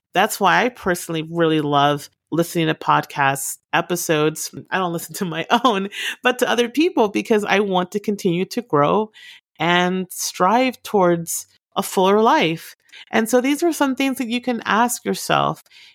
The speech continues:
and you can write them down. I'm gonna put them in the show notes. So if you want to print it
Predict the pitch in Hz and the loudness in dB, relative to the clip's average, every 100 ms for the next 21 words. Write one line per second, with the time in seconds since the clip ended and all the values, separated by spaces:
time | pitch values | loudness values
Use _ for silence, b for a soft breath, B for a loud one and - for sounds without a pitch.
0 | B 190 208 254 226 214 220 208 185 180 | B -2 0 -2 0 0 0 0 2 2
1 | 202 214 247 247 - 254 240 202 - 175 | 2 -2 -2 -2 -4 -2 0 -2 0 0
2 | 160 208 233 277 - - 175 175 180 170 | 2 4 2 0 -4 0 0 2 0 0
3 | 170 - 165 151 _ 170 165 214 226 - | 0 -2 -2 -2 _ 0 2 2 0 -8